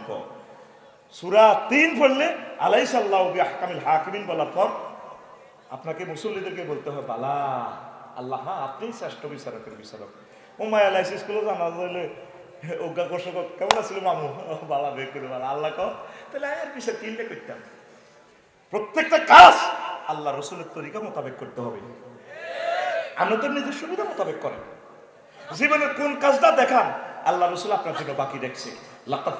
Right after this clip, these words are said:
কানা লাকুম ফি রাসূলিল্লাহি উসওয়াতুন হাসানাহ। আল্লাহ রসুল মুক্তিযোদ্ধা বিষয়ক মন্ত্রী ছিলেন, ছিলেন নি? হুজুরের ক্লাসে পাঁচশো চুয়ান্ন গা সাহাবী মারা গেছে যুদ্ধে, গেছে নি?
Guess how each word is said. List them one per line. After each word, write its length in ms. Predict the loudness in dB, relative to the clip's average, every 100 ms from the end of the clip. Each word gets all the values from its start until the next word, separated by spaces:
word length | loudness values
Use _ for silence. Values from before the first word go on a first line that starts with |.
| 8
কানা 300 | 10 10 8
লাকুম 280 | 4 2 -2
ফি 140 | -2 0
রাসূলিল্লাহি 760 | -2 -2 0 10 12 12 10 0 -6 -10 -10 0
উসওয়াতুন 440 | 6 12 12 12 4
হাসানাহ। 880 | 2 -2 -4 -6 -8 -10 -10 2
আল্লাহ 240 | 4 6 4
রসুল 200 | 2 0
মুক্তিযোদ্ধা 520 | 0 -2 -4 2 2
বিষয়ক 320 | 2 -2 -4
মন্ত্রী 300 | -4 -8 -10
ছিলেন, 300 | -10 -8 -8 -8
ছিলেন 180 | -4 -4
নি? 160 | -4 -6 -8 -16 -18 -18 -8
হুজুরের 420 | -4 4 6 6
ক্লাসে 400 | 8 8 8 6 4 -2 -8 -12 -16 -18 -20 -20 -10 -2
পাঁচশো 340 | -2 0 -2
চুয়ান্ন 380 | 2 4 6 4
গা 120 | 2
সাহাবী 340 | 2 4 4 4
মারা 240 | 4 2
গেছে 260 | 0 -4 -6
যুদ্ধে, 380 | -8 -4 -2
গেছে 260 | 4 4
নি? 60 | 4